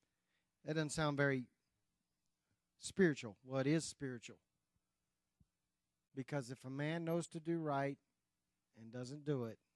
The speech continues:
it's sin. That first step,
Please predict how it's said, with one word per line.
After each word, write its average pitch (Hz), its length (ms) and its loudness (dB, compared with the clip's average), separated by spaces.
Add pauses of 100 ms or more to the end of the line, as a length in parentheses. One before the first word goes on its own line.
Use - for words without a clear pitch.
(800)
it's 120 200 -12
sin. 98 320 -6 (1120)
That 143 240 2
first - 580 0
step, 120 320 -4